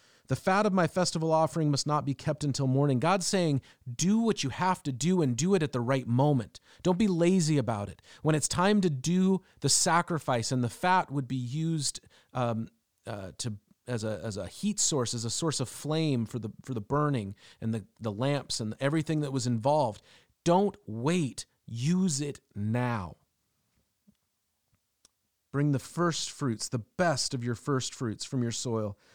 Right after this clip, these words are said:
to the house of the Lord." So what God is saying is, "Don't give me your cast offs." Uh, you know, I'm really thankful. This isn't something I see in our church, but over the years, I've, I've been around enough churches to know that, you know, somebody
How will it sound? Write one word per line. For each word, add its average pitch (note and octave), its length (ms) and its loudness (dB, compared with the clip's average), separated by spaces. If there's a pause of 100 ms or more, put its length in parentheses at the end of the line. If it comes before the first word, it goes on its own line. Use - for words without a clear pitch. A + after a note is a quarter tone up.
(160)
to A#2+ 100 -6
the A#2 80 0
house A#2+ 320 0
of A2 80 -6
the A2 80 -2
Lord." G2 400 -6 (760)
So - 160 -2
what E3+ 120 0
God A3 220 2
is F#3+ 120 0
saying G3+ 380 2
is, B2+ 300 -4 (400)
"Don't F#3+ 320 -2
give G3+ 160 -4
me G3+ 100 0
your F3+ 120 2
cast - 600 -2
offs." - 420 -8 (960)
Uh, G2+ 80 -6 (120)
you D#3+ 180 4
know, F3 240 4 (680)
I'm G3 120 4
really A#3 220 4
thankful. D3 320 2
This C#3+ 160 2
isn't D#3+ 220 0
something D3 260 0
I B2+ 60 4
see C3+ 220 2
in A#2+ 60 4
our A#2+ 140 4
church, C#3 400 -2 (220)
but F#3 100 4
over A3 140 4
the D3 100 4
years, D#3 300 4
I've, D#3 180 2
I've C#3 160 0
been F#3 140 4
around D3 240 6
enough B2+ 180 2
churches D#3+ 400 -2
to C#3 100 0
know B2+ 180 4
that, A#2 180 -2
you D3 80 4
know, G#2+ 160 2 (280)
somebody D#3+ 520 2